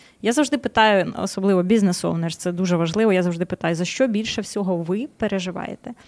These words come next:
І коли мені людина каже: «Я там тільки переживаю, щоб мене хтось не засудив»,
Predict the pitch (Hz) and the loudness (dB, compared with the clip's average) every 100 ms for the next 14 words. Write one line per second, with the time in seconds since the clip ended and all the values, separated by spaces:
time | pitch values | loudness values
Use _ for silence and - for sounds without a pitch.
0 | - _ - 214 220 220 208 196 190 185 | -20 _ -6 -2 2 2 2 0 -2 -2
1 | 196 185 226 233 202 - 190 202 185 196 | -4 -2 -2 -2 -4 -6 -8 -4 -4 -2
2 | 190 202 214 220 - 240 240 262 - 294 | -2 -2 0 0 -2 -2 -2 -2 -4 -2
3 | 392 | -2